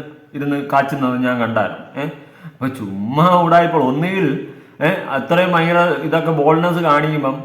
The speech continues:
ഉള്ള കാര്യം വിളിച്ച് പറയാനുള്ള ധൈര്യം കാണിക്കണം. ഇല്ലെങ്കിൽ മിണ്ടാ വാ അടച്ചിട്ടിരിക്കണം. ഇതേ ഞാൻ പറയത്തുള്ളൂ. അല്ല, ഇന്റർവ്യൂവിലൊക്കെ വന്നിട്ട് വലിയ പൊങ്ങച്ചം കാണിക്കുന്നുണ്ട് ദിയാസനെ. ഏ? ഇപ്പൊ ഓരോ നാട്ടൊക്കെ സിബിൻ, സിബിൻ പക്കയായിട്ട് കാര്യങ്ങൾ പറയുന്നത്.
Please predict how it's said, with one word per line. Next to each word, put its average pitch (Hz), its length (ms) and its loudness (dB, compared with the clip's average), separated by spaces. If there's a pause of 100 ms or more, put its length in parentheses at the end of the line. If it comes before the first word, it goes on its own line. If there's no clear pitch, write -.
(120)
ഉള്ള 147 260 0
കാര്യം 143 280 4
വിളിച്ച് 143 240 0
പറയാനുള്ള 131 380 4
ധൈര്യം 117 520 0
കാണിക്കണം. 95 400 -6 (120)
ഇല്ലെങ്കിൽ 123 300 -4
മിണ്ടാ 123 260 2
വാ 113 240 4
അടച്ചിട്ടിരിക്കണം. 98 640 -4
ഇതേ 104 200 -8
ഞാൻ 110 220 -4
പറയത്തുള്ളൂ. 92 360 -6
അല്ല, 107 120 -4
ഇന്റർവ്യൂവിലൊക്കെ 135 640 -2
വന്നിട്ട് 143 220 -4
വലിയ 139 380 -2
പൊങ്ങച്ചം 143 420 -4
കാണിക്കുന്നുണ്ട് 127 500 -4
ദിയാസനെ. 98 600 -4 (360)
ഏ? - 20 0
ഇപ്പൊ - 500 -6
ഓരോ 117 360 4
നാട്ടൊക്കെ 180 320 0
സിബിൻ, 165 380 -6 (220)
സിബിൻ 175 380 -2
പക്കയായിട്ട് 180 420 -4
കാര്യങ്ങൾ 151 420 2
പറയുന്നത്. 104 240 -6